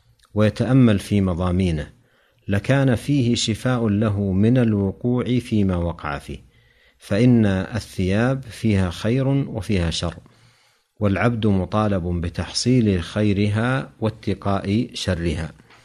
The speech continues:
وقد روى الإمام أبو داود هذا الحديث في سننه وزاد، قال أبو نضرة: "فكان أصحاب النبي صلى الله عليه وسلم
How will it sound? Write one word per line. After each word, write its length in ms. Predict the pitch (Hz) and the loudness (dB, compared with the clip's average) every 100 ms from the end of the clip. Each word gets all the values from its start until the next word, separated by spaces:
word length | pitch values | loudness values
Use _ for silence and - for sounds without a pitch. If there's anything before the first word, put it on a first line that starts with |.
| _ _ _ _ _ _ _ _ - | _ _ _ _ _ _ _ _ -4
وقد 280 | 107 - 107 | -2 2 4
روى 220 | 147 147 | 6 6
الإمام 400 | 139 123 139 135 | 6 6 6 4
أبو 320 | 117 110 101 | 4 2 2
داود 540 | 92 98 113 123 123 - | 2 2 4 4 4 0
هذا 260 | 90 101 98 | -2 0 0
الحديث 540 | 95 - 95 117 113 | -2 -2 2 4 2
في 200 | - 92 | 0 -4
سننه 640 | 82 113 101 95 98 120 120 | -2 2 2 4 2 4 4
وزاد، 580 | 98 87 107 98 107 - - _ _ _ _ | 4 4 4 4 2 -4 -20 _ _ _ _
قال 220 | 127 139 | 0 2
أبو 380 | 131 107 101 98 | 2 0 0 2
نضرة: 460 | 101 98 90 87 80 - _ | 2 2 0 -2 -4 -12 _
"فكان 540 | - 98 107 131 120 113 104 - 101 | -4 -2 2 2 4 4 0 -4 -8
أصحاب 460 | - - 123 117 | -8 -2 -2 2
النبي 540 | 104 90 82 92 113 - | 2 2 0 2 0 -2
صلى 280 | - 92 90 | -6 -4 -2
الله 340 | 95 104 90 | -2 -2 -2
عليه 340 | 90 95 87 90 | -4 -4 -2 -2
وسلم 580 | 85 101 87 85 87 | -2 -2 -2 -2 -4